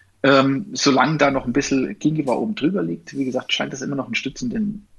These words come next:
Effekt zu haben und nehmen die praktisch nur raus, wenn sie komplett rausschauen oder aber, wenn sie infiziert sind, dann, dann sofort.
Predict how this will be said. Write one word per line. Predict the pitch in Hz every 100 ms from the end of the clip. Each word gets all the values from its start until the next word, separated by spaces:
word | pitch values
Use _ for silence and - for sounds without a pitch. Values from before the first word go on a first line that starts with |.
| - -
Effekt | - - -
zu | - 107
haben | - - 180 185 - - _
und | - 127 123 -
nehmen | 117 135
die | 135
praktisch | 135 113 - 107 - - -
nur | 117 135
raus, | 127 113 139 - - 143
wenn | 117 120 117
sie | - 120 117 -
komplett | 110 202 190 -
rausschauen | 165 175 - 156 160 - _ -
oder | 131 143 135
aber, | 120 110 117 117 - _ - -
wenn | 110 113 110 107 110
sie | - - 107 104 104 _ _ _
infiziert | 123 - - - -
sind, | - -
dann, | - 202 -
dann | 247 233
sofort. | - - - -